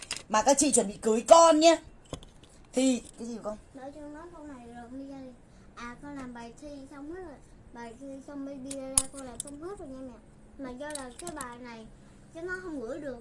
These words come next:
Speaker 2: thường thường gửi được mà lần này tự nhiên con vuốt qua để gửi mà không có gửi được nha mẹ, chứ không phải là con không gửi bài tập nha mẹ.
Speaker 1: Ok, ok,
Speaker 2: Thì
Speaker 1: ok.
Speaker 2: mẹ đừng có hiểu lầm nha.
Speaker 1: Ừ, mẹ không hiểu lầm, mẹ yêu con lắm,
Speaker 2: Nói
Speaker 1: tìm
Speaker 2: chung là
Speaker 1: lòng.
Speaker 2: con làm bài tập xong hết
Speaker 1: Con
Speaker 2: rồi.
Speaker 1: ra ăn cơm đi. Ừ.
Speaker 2: Dạ.
Speaker 1: Uống nước trái cây cho mẹ.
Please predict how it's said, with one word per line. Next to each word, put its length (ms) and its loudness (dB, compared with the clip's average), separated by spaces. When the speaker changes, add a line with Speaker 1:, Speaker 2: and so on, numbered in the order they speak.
Speaker 2:
thường 200 -8
thường 220 -8
gửi 160 -8
được 160 -10
mà 120 -12
lần 300 -14
này 240 -14
tự 80 -10
nhiên 260 -8
con 160 -8
vuốt 260 -8
qua 200 -10
để 200 -8
gửi 120 -12
mà 120 -12
không 200 -12
có 60 -8
gửi 260 -10
được 220 -12
nha 60 -12
mẹ, 160 -12
chứ 60 -16
không 160 -12
phải 120 -10
là 160 -12
con 160 -12
không 200 -12
gửi 120 -14
bài 200 -12
tập 100 -12
nha 100 -12
mẹ. 160 -14
Speaker 1:
Ok, 680 -14
ok, 120 -10
Speaker 2:
Thì 60 -8
Speaker 1:
ok. 80 -6
Speaker 2:
mẹ 140 -2
đừng 80 -4
có 100 -6
hiểu 180 -4
lầm 280 -6
nha. 180 -10
Speaker 1:
Ừ, 140 -8
mẹ 80 -10
không 120 -8
hiểu 140 -8
lầm, 160 -8
mẹ 80 -8
yêu 180 -10
con 100 -8
lắm, 80 -6
Speaker 2:
Nói 80 -8
Speaker 1:
tìm 100 -8
Speaker 2:
chung 60 -8
là 80 -6
Speaker 1:
lòng. 140 -6
Speaker 2:
con 80 -10
làm 120 -14
bài 120 -16
tập 120 -16
xong 100 -18
hết 160 -14
Speaker 1:
Con 40 -16
Speaker 2:
rồi. 80 -12
Speaker 1:
ra 100 -8
ăn 140 -10
cơm 220 -12
đi. 60 -14
Ừ. 140 -14
Speaker 2:
Dạ. 60 -16
Speaker 1:
Uống 140 -10
nước 100 -10
trái 140 -8
cây 140 -8
cho 80 -10
mẹ. 140 -10